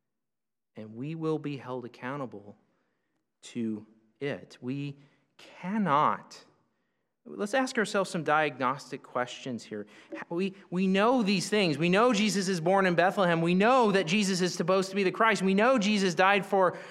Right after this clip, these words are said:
uh, the sins of his people. We know he rose again. We know that he ascended on high. What does that truth do to your heart?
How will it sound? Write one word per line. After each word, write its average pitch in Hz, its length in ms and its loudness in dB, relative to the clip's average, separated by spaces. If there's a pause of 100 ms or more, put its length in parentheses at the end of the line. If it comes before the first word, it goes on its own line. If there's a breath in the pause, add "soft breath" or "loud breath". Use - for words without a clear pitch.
(100 loud breath)
uh, 180 160 4
the 165 100 0
sins 226 380 2
of 180 120 2
his 165 180 0
people. 214 400 -2
We 180 120 2
know 254 280 4
he 233 80 4
rose 208 260 4
again. 196 400 2
We 196 140 2
know 233 400 2 (160 loud breath)
that 214 100 2
he 208 100 4
ascended 214 540 2
on 180 240 2
high. 160 720 2 (1200 soft breath)
What 208 320 4
does 196 240 4
that 180 260 4
truth 160 500 2
do 190 280 0
to 170 320 -4
your 151 280 0
heart? 175 720 0